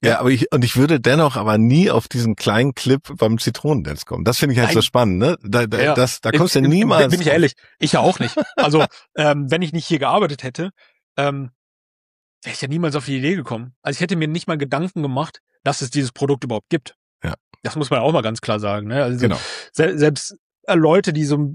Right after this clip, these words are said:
Speaker 2: im entferntesten irgendwas mit uns zu tun haben. Wenn ich sage, ja, wir machen Clipbänder. Ja, was ist denn das? Ja, ja, wir gehen in den Supermarkt, Zitronennetz, Clips oben, unten. Ah ja, ja, okay.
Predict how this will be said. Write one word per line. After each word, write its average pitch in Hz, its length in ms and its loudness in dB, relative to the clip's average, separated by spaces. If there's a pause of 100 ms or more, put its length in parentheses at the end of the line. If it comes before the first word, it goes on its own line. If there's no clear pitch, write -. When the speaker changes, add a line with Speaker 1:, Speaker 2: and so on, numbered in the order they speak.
(160)
Speaker 2:
im 165 140 -4
entferntesten 156 800 -2
irgendwas 160 400 -4
mit 147 160 -4
uns 156 220 -6
zu 131 80 -8
tun 202 260 -4
haben. 107 280 -6 (680)
Wenn 117 60 -8
ich 120 60 -4
sage, 139 160 2
ja, 135 100 2
wir 135 80 2
machen 135 200 -2
Clipbänder. 110 640 -4
Ja, 113 140 -18
was 110 100 -6
ist 123 140 -8
denn 123 80 -2
das? 135 220 0 (600)
Ja, 113 240 -2 (380)
ja, 139 240 -2
wir 123 80 -8
gehen 127 200 -4
in 127 40 -2
den - 20 -4
Supermarkt, 151 600 0 (120)
Zitronennetz, 147 680 0
Clips 143 320 -2
oben, 127 200 -6
unten. 143 280 -4 (320)
Ah 147 180 0
ja, 110 300 -2
ja, 131 160 -2
okay. 139 220 -4